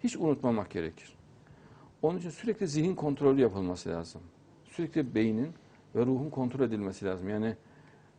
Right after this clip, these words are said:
sürekli her şeyi Allah'ın yaptığını şu an düşünüyor muyum diye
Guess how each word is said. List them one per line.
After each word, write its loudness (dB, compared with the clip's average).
sürekli -2
her -2
şeyi 0
Allah'ın 0
yaptığını 0
şu -2
an 0
düşünüyor 2
muyum 0
diye -2